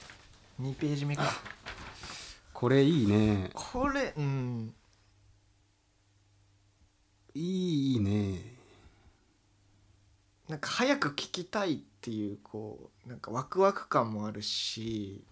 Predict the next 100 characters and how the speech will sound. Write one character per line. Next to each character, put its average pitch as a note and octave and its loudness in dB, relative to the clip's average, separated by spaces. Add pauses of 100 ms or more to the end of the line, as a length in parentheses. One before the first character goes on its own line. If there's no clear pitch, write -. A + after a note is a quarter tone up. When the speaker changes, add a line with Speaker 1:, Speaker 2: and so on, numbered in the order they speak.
(140)
Speaker 1:
な C3+ -8
ん C#3 -10
か - -8
私 D4 4
の C#4 4
イ B3+ 4
ヤ F4+ 6
ホ A#3 2
ン D3 2
を - -2
こ - -8
こ E3+ 0
で E3+ 4
持 D#3 0
っ D3+ -2
て D#3 -2
く D3+ 2
る C3 0
ん - -8
だ G#2+ -4
っ - -8
て - -10
い G2+ -8
う、 - -8
こ A2 -12
う、 - -8
な G#2+ -8
ん G#2+ -10
か - -16 (140)
技 A#2 -12
巧 C#3+ 0
派 D3 -2 (240)
じ B2+ -6
ゃ A#2 -4
な A2+ -4
い G#2+ -6
け - -16
ど - -20
さ。 - -18 (460)
Speaker 2:
早 G#3+ 2
く、 - -4
え、 C#3 4
じ B2+ 2
ゃ A2 0
あ、 G#2 -6
こ F#3+ 4
の、 A3 6
今 A#3 6
週 A#3 4
も A3+ 8
こ G3+ 8
の G#3+ 8
お A3+ 6
時 A3 0
間 G#3 6
が D3+ 8
や A#2+ 6
っ A2+ -4
て D3+ 4
ま D3+ 8
い D3+ 8
り D3+ 8
ま D#3+ 8
し - -2
た C3+ 4
と、 E3+ 4
早 F#3+ 6
く F3 2
聞 - -2
き - -4
た F3 6
い E3+ 8
ど D3 8
う D3 8
の D3+ 6
こ C#3+ 4
う C3 8
の A2 2
と A2+ 2
か A2+ 6
じ A#2 6
ゃ - 8
な A2+ 6
く - -14
て、 - 4 (440)
と F#3+ 8
い G3+ 6
え G3+ 10
私 F#3 8
の G3 10
イ G3+ 8
ヤ F3+ 10
ホ C3+ 6
ン G#2 4
っ G2+ -4
て - -6
い G2 4
う G2+ 0 (880)
Speaker 1:
う C#3 -4
ん。 A#2 -2